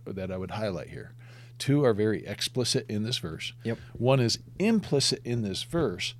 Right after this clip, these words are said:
Speaker 1: However, the one that's implicit here is actually explicit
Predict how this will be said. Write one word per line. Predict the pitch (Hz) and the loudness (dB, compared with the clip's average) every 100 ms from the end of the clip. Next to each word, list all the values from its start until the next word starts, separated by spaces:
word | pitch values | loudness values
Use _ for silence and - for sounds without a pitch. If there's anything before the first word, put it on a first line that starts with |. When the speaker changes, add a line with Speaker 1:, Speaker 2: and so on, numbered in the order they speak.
| - - | -16 -12
Speaker 1:
However, | - 123 117 - 202 147 104 | -2 0 0 0 0 2 0
the | 95 | 0
one | 107 147 156 | 2 4 4
that's | 104 - - | 0 -4 -2
implicit | 196 214 - 101 92 87 - | 2 2 2 0 0 -4 -6
here | 90 76 113 - - - - - - - - - | -8 -8 -10 -12 -18 -20 -20 -20 -20 -20 -8 -4
is | 113 - | -4 0
actually | 139 160 - - 98 - - | 4 4 2 -2 -2 -2 2
explicit | 190 202 - - 101 - 92 | 2 4 0 0 -2 -2 -4